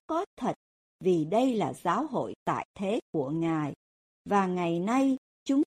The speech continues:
ta được ban phước vì Chủ tịch Thomas S. Monson là vị tiên tri tại thế của Ngài. Cầu xin cho chúng ta có thể lắng nghe và lưu tâm đến lời khuyên dạy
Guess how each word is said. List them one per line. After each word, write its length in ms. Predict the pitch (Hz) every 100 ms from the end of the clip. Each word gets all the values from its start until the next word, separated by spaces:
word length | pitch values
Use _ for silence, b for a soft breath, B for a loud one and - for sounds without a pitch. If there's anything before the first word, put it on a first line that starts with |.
| -
ta 220 | 277 262
được 240 | 180 143 -
ban 300 | 214 233 254 240
phước 200 | 302 320 - _ _ -
vì 180 | 196 165
Chủ 260 | - 170 143 -
tịch 160 | 180 151 -
Thomas 560 | - 277 269 349 - -
S. 320 | 277 339 -
Monson 680 | 247 254 262 254 269 254 254 _ _ -
là 200 | 214 214
vị 260 | 175 190 -
tiên 240 | 277 294 277
tri 200 | 311 294 -
tại 260 | 208 - 160 -
thế 240 | 214 254 -
của 200 | 170 113
Ngài. 420 | 165 170 160 147 139 _ _ _ _ _ _ _ -
Cầu 260 | 190 175
xin 360 | 160 - 277 262
cho 180 | 277 262 -
chúng 220 | 269 285 -
ta 200 | 262 254 -
có 160 | 262 -
thể 240 | - 139 139
lắng 400 | 160 175 254 294
nghe 300 | 247 240 247 - _ _
và 180 | - 175
lưu 320 | 160 190 277 262
tâm 300 | - 269 262
đến 180 | 247 254
lời 300 | 302 208 143 143
khuyên 300 | 247 254 247
dạy 280 | 190 143